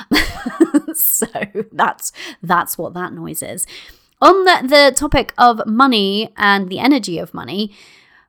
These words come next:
so we're gonna get into, like, why I'm sharing my journey with you today, because I think there's so much in it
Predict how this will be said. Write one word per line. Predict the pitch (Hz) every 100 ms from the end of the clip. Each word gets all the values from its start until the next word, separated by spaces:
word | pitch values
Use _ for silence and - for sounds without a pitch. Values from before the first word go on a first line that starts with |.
| _ _ -
so | 285 269
we're | 262
gonna | 359
get | 339 294
into, | 262 233
like, | 214 202
why | 208 214
I'm | 208
sharing | 202 208 202 196 190 -
my | 196 196 190
journey | 208 196 190 180 175
with | 196 190 -
you | 165
today, | - 196 196 156
because | 175 190
I |
think | 175 190 120
there's | 180
so | - 196
much | 185 - -
in | - 185
it | 180